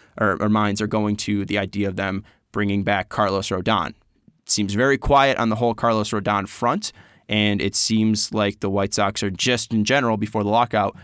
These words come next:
were being really quiet. So I'm interested in them being louder, uh, on the free agent market.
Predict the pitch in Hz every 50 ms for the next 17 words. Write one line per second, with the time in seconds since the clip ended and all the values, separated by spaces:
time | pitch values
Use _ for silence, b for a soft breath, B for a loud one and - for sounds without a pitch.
0 | B B B B 127 120 104 123 123 117 110 104 95 90 92 92 - - - -
1 | 95 - - - - - 104 101 98 95 b b b b b b - 120 127 139
2 | 127 - 139 - - 139 131 123 117 110 - 117 113 110 110 110 107 107 104 104
3 | 104 104 104 101 98 95 98 104 - _ - - 104 101 98 98 92 - - -
4 | - _ _ _ - 104 104 87 101 104 98 101 - 104 98 90 90 - - -
5 | - - - - - - -